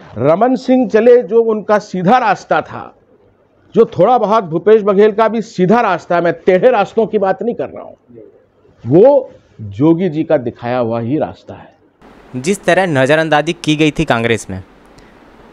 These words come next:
Speaker 2: क्या वर्तमान में टीएस सिंहदेव के साथ वही किया जा रहा है?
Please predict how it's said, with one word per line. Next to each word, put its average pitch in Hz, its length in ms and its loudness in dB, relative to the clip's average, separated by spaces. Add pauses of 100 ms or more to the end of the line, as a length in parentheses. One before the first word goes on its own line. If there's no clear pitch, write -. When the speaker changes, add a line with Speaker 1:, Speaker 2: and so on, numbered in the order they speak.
(140)
Speaker 2:
क्या 143 140 2
वर्तमान 143 540 -2
में 196 140 -4
टीएस 165 280 0
सिंहदेव 160 300 0
के 160 100 -6
साथ 160 220 -4
वही 139 140 2
किया 143 220 2
जा 139 160 2
रहा 143 120 -8
है? 156 160 -14